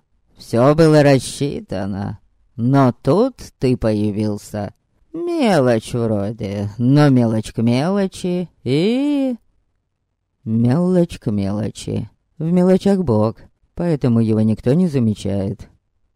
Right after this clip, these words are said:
Пришлось все менять. Умереть вот, чтоб отводить от норы. Сгореть. Варька удивилась бы, узнав, что на нее и это дело повесили.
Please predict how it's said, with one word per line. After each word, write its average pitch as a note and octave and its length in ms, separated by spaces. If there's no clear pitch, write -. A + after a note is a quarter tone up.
Пришлось C3+ 960
все D3 440
менять. A2 640
Умереть D#3+ 600
вот, A2+ 320
чтоб D3 300
отводить B2 560
от B2+ 160
норы. A#2 460
Сгореть. B2+ 800
Варька C#3 680
удивилась E3+ 960
бы, C3+ 200
узнав, C3 440
что C#3+ 200
на D#3 160
нее A#2 600
и D3 280
это A#2 280
дело A2+ 340
повесили. G#2+ 800